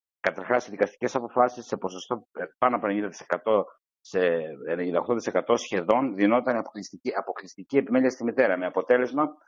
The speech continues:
ο πατέρας να βλέπει το παιδί του δύο έως τέσσερις μέρες το μήνα. Σε ποσοστό, δηλαδή, μεγαλύτερο από ενενήντα τοις εκατό, ο χρόν-, ο, το παιδί περνούσε το χρόνο του με τη μητέρα του και όχι με τον πατέρα του. Στις περισσότερες,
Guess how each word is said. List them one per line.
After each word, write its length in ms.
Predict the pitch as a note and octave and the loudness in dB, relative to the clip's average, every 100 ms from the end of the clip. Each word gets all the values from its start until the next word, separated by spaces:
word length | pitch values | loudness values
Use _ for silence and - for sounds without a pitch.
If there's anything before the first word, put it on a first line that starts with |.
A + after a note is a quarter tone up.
| _ _ _ | _ _ _
ο 100 | F#2+ | 2
πατέρας 380 | G#2 G2+ C3 C3 | 4 4 4 2
να 80 | A#2 | -2
βλέπει 220 | B2+ A#2+ | -4 -2
το 80 | B2 | -2
παιδί 240 | G#2+ B2 | -2 -4
του 180 | - G#2+ | -4 2
δύο 240 | B2 C3+ | 6 8
έως 200 | B2+ A2+ | 6 4
τέσσερις 340 | - C3+ C3 A#2+ | 0 0 0 2
μέρες 200 | C3+ C3 | 2 4
το 100 | C3 | 4
μήνα. 420 | C3+ F2 D2+ _ _ _ | 4 4 -2 _ _ _
Σε 100 | - | -8
ποσοστό, 280 | F#2+ F#2 C3 | -6 2 2
δηλαδή, 200 | B2+ C3+ | 4 6
μεγαλύτερο 400 | C3+ A#2 C3 C3+ | 6 6 6 4
από 100 | - | 0
ενενήντα 220 | A#2+ B2+ | 2 4
τοις 120 | B2 A2+ | 4 -2
εκατό, 460 | - G2 B2+ C3+ | 0 4 4 4
ο 100 | G#2 | 2
χρόν-, 340 | G#2+ A2+ A#2 A#2+ | 2 4 2 2
ο, 100 | G2 | -2
το 120 | F#2+ | -2
παιδί 240 | F#2 F#2+ A#2 | -2 -2 -2
περνούσε 300 | A#2 C3 - | 2 0 0
το 80 | A2 | 0
χρόνο 200 | B2 B2+ | 2 2
του 80 | |
με 100 | B2 | 0
τη 60 | A2 | 0
μητέρα 360 | A2+ B2+ G#2+ E2 | 2 4 2 0
του 60 | |
και 80 | - | -4
όχι 120 | G#2 | -4
με 80 | G2 | -4
τον 80 | E2+ | -4
πατέρα 260 | D2+ D#2 D2+ | -4 -2 -4
του. 80 | _ _ | _ _
Στις 120 | - | 0
περισσότερες, 360 | F#2 B2 C3 | 2 4 2